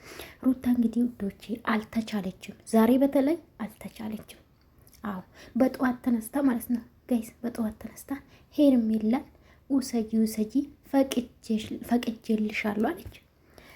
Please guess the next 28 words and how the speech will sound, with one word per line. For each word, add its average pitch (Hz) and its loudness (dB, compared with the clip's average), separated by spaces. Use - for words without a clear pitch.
ከዛ 302 2
ደግሞ 233 2
ከስድስት 233 -4
ሰዓት 208 -8
በኋላ 214 -2
ከቻለች - -2
ስቶሪ 226 2
ላይ። 226 -4
አሁን 226 2
እኮ 240 -2
ነው 220 2
ያየሁት 214 0
ውዶቼ 214 -8
ስቶሪ - -4
ላይ። 320 4
አሁን 285 6
አንተ 277 2
ቆንጆ 269 6
ነኝ 240 6
ትላኝ-፣ 220 -2
ትላለ፣ 208 0
ትንኝ 269 8
የወረሰ 269 2
ጨጓራ 247 -2
ትመስላለ 214 -4
ብላ 214 -2
ምን 294 6
የመሰለ 262 -2